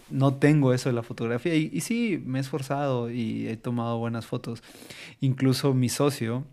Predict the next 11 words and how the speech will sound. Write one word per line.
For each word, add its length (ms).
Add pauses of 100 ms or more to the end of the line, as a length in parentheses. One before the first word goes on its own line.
(760)
eh, 320
él, 380 (120)
yo 360
creo 420
que 260
tiene 420
un 240
muy 240
buen 220
ojo. 260 (540)
Eh, 100